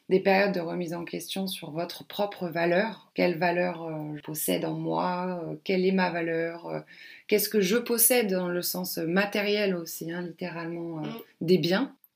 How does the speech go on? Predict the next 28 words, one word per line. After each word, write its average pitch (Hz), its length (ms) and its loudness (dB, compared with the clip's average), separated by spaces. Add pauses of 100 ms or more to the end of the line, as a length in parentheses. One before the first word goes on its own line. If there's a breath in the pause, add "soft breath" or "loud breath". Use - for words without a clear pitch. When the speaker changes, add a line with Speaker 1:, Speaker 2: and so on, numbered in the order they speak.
Speaker 1:
Il 175 80 -2
y 170 40 0
a 175 60 0
cette 180 220 0
notion 185 260 0
d'éthique 180 380 -4
pour 156 100 -8
moi 165 160 -8
qui 165 120 -12
est - 20 -12
toujours 160 340 -10
sous-jacente, 160 640 -8
euh, 139 320 -8
Speaker 2:
Oui, 214 340 -4
oui, 170 100 -2
oui. 160 140 -4
Speaker 1:
par 143 160 0
rapport 156 380 0
à, 147 200 -2
à 160 120 -2
ce 165 140 -4
placement-là. 156 640 -2
Speaker 2:
Oui, 208 220 -2
oui. 180 60 -16
D'autant 208 260 -2
plus 240 260 -8
pour, 165 360 -10
euh, 170 380 -10